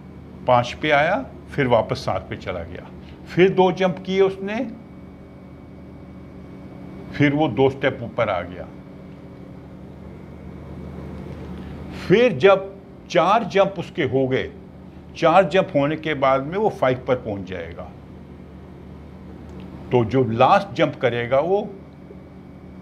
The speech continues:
उसमें सीधा वो four steps ऊपर जाएगा,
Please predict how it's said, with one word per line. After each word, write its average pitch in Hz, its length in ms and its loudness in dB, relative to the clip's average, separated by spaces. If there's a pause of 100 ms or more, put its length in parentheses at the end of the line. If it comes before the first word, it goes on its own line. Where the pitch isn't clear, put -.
(120)
उसमें 135 320 -4
सीधा 147 500 2
वो 156 180 -2
four 147 400 0
steps - 640 -2 (300)
ऊपर 107 260 -6
जाएगा, 90 480 -6